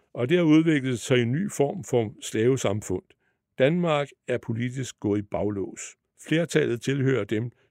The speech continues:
der nyder, og ikke dem, der yder. Danmark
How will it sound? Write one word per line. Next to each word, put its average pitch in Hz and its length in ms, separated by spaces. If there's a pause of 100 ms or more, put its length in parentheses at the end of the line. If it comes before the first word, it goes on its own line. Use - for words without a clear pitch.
der 113 100
nyder, 113 500 (120)
og 104 120
ikke 107 200
dem, 98 220
der 113 200
yder. 131 420 (1040)
Danmark 165 560